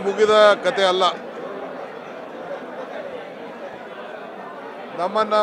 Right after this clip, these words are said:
ಮುಖ್ಯಮಂತ್ರಿ, ನಾವು ಒತ್ತಾಯ ಏನಂದ್ರೆ ನೀವು ಕೂಡ ಭ್ರಷ್ಟರನ್ನ ರಕ್ಷಣೆ ಮಾಡಿಕೊಂಡು ಭ್ರಷ್ಟರ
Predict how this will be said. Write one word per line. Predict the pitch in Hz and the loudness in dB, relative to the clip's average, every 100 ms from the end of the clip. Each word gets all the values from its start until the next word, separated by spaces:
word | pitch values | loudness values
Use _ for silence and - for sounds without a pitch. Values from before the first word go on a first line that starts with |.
| 196 | 2
ಮುಖ್ಯಮಂತ್ರಿ, | 185 208 214 220 185 208 202 196 - - - - - - - - - - - - - - - - - - - - - - - - - - - - - - - | -4 -2 -2 -2 0 2 2 0 -4 -10 -12 -12 -12 -12 -14 -14 -14 -14 -14 -14 -14 -14 -14 -14 -12 -14 -16 -18 -18 -18 -16 -16 -16 -16 -16 -14 -14 -14 -4
ನಾವು | 170 196 202 202 202 185 180 | 2 4 4 2 0 0 0
ಒತ್ತಾಯ | 185 208 214 202 196 | 2 4 6 4 4
ಏನಂದ್ರೆ | 196 196 190 208 220 202 - - - - - - - - - - - - - - - - - - - - - 156 | 0 -2 0 2 0 -2 -10 -14 -16 -16 -16 -14 -16 -16 -16 -16 -16 -14 -14 -14 -14 -12 -12 -12 -12 -12 -12 -6
ನೀವು | 202 233 233 - | 2 6 6 6
ಕೂಡ | 208 214 226 160 | 6 8 6 6
ಭ್ರಷ್ಟರನ್ನ | 190 - - 214 214 214 196 | 2 2 2 2 4 2 2
ರಕ್ಷಣೆ | - 226 220 | 2 2 4
ಮಾಡಿಕೊಂಡು | 208 196 190 196 214 240 202 | 4 4 0 2 6 6 6
ಭ್ರಷ್ಟರ | 190 180 - 220 | 2 2 2 6